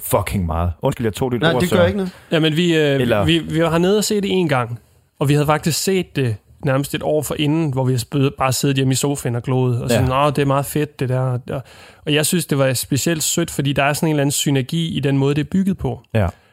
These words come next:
Speaker 3: Altså, jeg kan godt lide, at man, når man ser sådan en, en lille ejendom, at man kan fornemme sådan, "Okay, men der er nogen, der har sådan, der er, det, det er blevet bygget som en bygningsmasse til at starte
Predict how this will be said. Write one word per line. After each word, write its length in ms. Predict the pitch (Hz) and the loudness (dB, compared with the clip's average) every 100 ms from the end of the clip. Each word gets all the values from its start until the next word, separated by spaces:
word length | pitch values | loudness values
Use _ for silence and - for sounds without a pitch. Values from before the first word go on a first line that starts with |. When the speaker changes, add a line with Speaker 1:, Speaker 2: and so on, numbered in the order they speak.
| _ 143 | _ -2
Speaker 3:
Altså, 100 | 143 | 0
jeg 80 | |
kan 0 | |
godt 140 | 143 151 | 0 0
lide, 300 | 170 165 - | 0 -2 -2
at 140 | 135 | -2
man, 180 | 139 135 | 0 2
når 140 | 131 | 2
man 120 | 127 123 | 0 -2
ser 220 | 165 156 | -2 0
sådan 220 | 160 143 | 0 2
en, 160 | 131 - | 0 -2
en 180 | 139 127 | -2 0
lille 160 | 143 | 0
ejendom, 380 | 143 135 147 127 | 0 0 0 0
at 80 | 123 | -2
man 100 | 123 | -2
kan 100 | 123 | -4
fornemme 400 | 139 135 151 143 | 0 2 2 2
sådan, 300 | - 135 131 | 2 0 0
"Okay, 200 | 131 139 | 0 0
men 140 | 127 | 0
der 80 | 120 | 0
er 80 | 127 | 0
nogen, 140 | 139 | 2
der 60 | 139 | 0
har 140 | 123 | 0
sådan, 300 | 110 135 120 - _ _ _ _ _ _ - | 0 -2 -2 -6 _ _ _ _ _ _ -4
der 60 | |
er, 40 | 135 | -2
det, 320 | 147 156 - | -2 -6 -6
det 20 | |
er 80 | 151 | -4
blevet 180 | 147 135 | -4 -2
bygget 280 | 165 165 185 | -2 0 0
som 160 | - 139 | -2 -4
en 280 | 170 160 127 | -2 0 -2
bygningsmasse 640 | - 165 147 127 135 117 120 | -2 -2 -2 -2 -2 -2 -4
til 120 | 131 | -4
at 60 | |
starte 320 | - 135 131 | -4 -4 -4